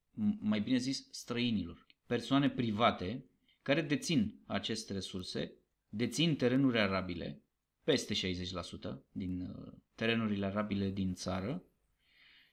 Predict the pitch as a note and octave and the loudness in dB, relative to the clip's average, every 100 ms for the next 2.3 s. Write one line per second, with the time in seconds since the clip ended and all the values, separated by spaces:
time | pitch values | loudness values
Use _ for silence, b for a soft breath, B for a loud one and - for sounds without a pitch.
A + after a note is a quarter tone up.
0 | b - - - C3+ D#3 E3 E3+ E3 - | b -4 0 2 6 6 6 4 2 2
1 | E3+ F#3 F#3+ F#3+ F#3 F#3 - G#3 - G3+ | 4 6 4 2 0 0 0 -2 2 4
2 | G3 G3 G3 | 6 6 6